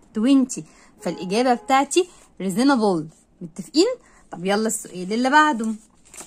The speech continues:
طبعًا الكلام دوت لازم نطلع المسائل بره ويبقى معانا كراسة ونبدأ ننقل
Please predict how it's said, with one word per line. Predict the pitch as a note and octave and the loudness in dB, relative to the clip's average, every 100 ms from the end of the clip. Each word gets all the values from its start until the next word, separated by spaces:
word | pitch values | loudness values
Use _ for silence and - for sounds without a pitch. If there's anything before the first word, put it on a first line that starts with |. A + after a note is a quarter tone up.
| - - - - - | -20 -20 -20 -20 -14
طبعًا | - F3+ E3+ | -8 -6 -6
الكلام | F3 E3 - F3+ A#3+ A#3+ | -6 -10 -10 -4 -2 0
دوت | B3 C4+ F4 - - - - | 0 -2 -4 -6 -14 -18 -6
لازم | G3+ D4+ C#4 A3 F#3+ E3+ - - - - | 0 0 0 -2 -6 -8 -16 -20 -20 -12
نطلع | F3+ A3+ B3+ B3 G3 | -4 0 2 0 -4
المسائل | F#3+ F#3 - A#3+ G3 F#3 | -6 -4 -2 -2 -4 -4
بره | G#3+ A#3 B3 E4+ - | -4 -2 -2 -4 -6
ويبقى | F#3+ F#3 G3+ | -12 -12 -10
معانا | F#3 G#3 A#3+ | -6 -4 -4
كراسة | - G3 F#3+ G#3+ A#3 D#4 D#4 - - | -4 -8 -6 -6 -4 -4 -6 -10 -8
ونبدأ | G#3 A#3 G#3 F#3+ | -4 -4 -4 -2
ننقل | A3 A#3+ - F#3+ | 0 0 -2 -8